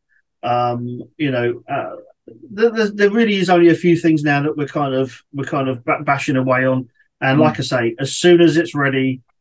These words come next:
Speaker 1: um, we will get it, get it out there, uh, for people, people to use.
Speaker 2: Well, I for, I for one am, am, am looking forward to it, and, uh, thank you very much for being so open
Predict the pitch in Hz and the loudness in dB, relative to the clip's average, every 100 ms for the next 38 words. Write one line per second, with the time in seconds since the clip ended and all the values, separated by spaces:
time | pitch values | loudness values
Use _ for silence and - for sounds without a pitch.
0 | _ - 123 127 127 127 123 123 117 _ | _ -4 0 0 0 -2 -6 -8 -10 _
1 | 135 135 131 131 135 135 131 147 165 139 | -4 0 0 0 -2 -4 -4 -2 -2 0
2 | 131 123 127 127 127 120 123 123 123 127 | 0 0 -2 -2 -2 -2 -4 -4 -4 -8
3 | 127 117 117 113 - 131 110 107 101 135 | -8 -4 -6 -6 -8 -8 -6 -4 0 0
4 | 131 131 147 - - 139 156 - 151 139 | 0 0 0 -2 -4 0 0 0 0 2
5 | 131 131 104 123 117 - 117 110 110 120 | 2 0 0 -2 -2 -4 -6 -6 -4 0
6 | 117 - 120 104 120 113 - 117 104 92 | 0 -2 -6 -2 0 0 0 -2 0 0
7 | 110 110 120 120 - 92 135 127 - 107 | 0 0 -2 -4 -4 -4 -2 -2 -4 -2
8 | 117 113 120 - - 98 120 117 117 - | 0 2 0 -2 -8 -4 -2 0 -4 -2
9 | 123 127 135 143 139 120 117 | -2 2 0 0 -2 -4 -4